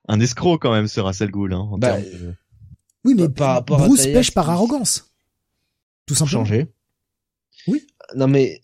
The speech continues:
Speaker 2: là, là où c'est, où c'est gênant par rapport à, par rapport à Talia, c'est que bon, euh, euh, Chips Darsky met les pieds dans le plat, quoi. C'est-à-dire qu'il nous les met, euh, déjà ensemble, euh, enfin, euh, au bout d'un épisode, quoi. Donc, euh, pff, même, euh, tu vois, enfin, c'est,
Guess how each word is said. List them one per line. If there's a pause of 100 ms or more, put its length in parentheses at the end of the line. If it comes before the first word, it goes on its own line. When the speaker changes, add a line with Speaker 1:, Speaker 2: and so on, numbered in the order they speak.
Speaker 2:
là,
là
où
c'est,
où
c'est
gênant
par
rapport
à,
par
rapport
à
Talia,
c'est
que
bon,
euh, (540)
euh,
Chips
Darsky
met
les
pieds
dans
le
plat,
quoi.
C'est-à-dire
qu'il
nous
les
met,
euh,
déjà
ensemble,
euh,
enfin,
euh, (600)
au
bout
d'un
épisode,
quoi.
Donc,
euh,
pff, (340)
même,
euh,
tu
vois,
enfin,
c'est,